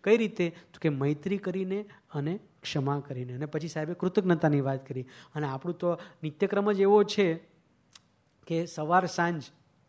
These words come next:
આપણે અહો, અહો શ્રી સદગુરુ,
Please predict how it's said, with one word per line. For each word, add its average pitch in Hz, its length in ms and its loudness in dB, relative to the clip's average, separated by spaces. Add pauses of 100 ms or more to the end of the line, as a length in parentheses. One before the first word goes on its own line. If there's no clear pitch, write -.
(640)
આપણે 160 380 -2 (460)
અહો, 165 240 -2
અહો 165 260 2
શ્રી 175 200 0
સદગુરુ, 160 580 0